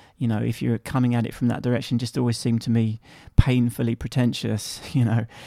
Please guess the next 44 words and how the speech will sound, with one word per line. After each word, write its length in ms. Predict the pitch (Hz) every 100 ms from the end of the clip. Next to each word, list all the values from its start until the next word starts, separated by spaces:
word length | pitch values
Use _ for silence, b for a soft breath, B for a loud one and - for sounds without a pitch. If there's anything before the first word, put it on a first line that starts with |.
| B B _
But, 360 | 147 131 - -
you 140 | 147
know, 100 | 131
clearly 380 | 123 156 139 131
I've, 200 | 127 120
I 60 | -
mean, 160 | 127
I've 140 | 127 123
softened 440 | - - 135 123
my 140 | 120 120
position 460 | 127 123 - 120
on 160 | 117 113
that 160 | 117
massively, 580 | 120 117 - 120 113 110
um, 260 | 110 110 -
in, 220 | - 113 120
in 160 | 117
later 240 | 113 113 113
years, 360 | 117 113 101
because 300 | - - 113
I 60 | 113
re-, 320 | 101 107 -
realised 580 | 110 117 117 113 113 107
that 180 | - - B B B B -
it 120 | 127
just 220 | - -
doesn't 240 | 117 110 110
make 140 | -
sense 360 | - 123 120 -
to 80 | 113
have 280 | 117 113 123
those 240 | 117 117
kind 300 | - 123 113
of 220 | 110 - -
rigid, 500 | 117 117 - 117 110 113
you 160 | 120
know, 160 | 107 101 -
delineations 960 | 120 113 117 117 123 135 - 104 98
really 180 | 98 98
between 380 | 98 104 107 107
one 160 | 101 101
thing 220 | 104 101
and 100 | 101
another. 380 | 95 101 101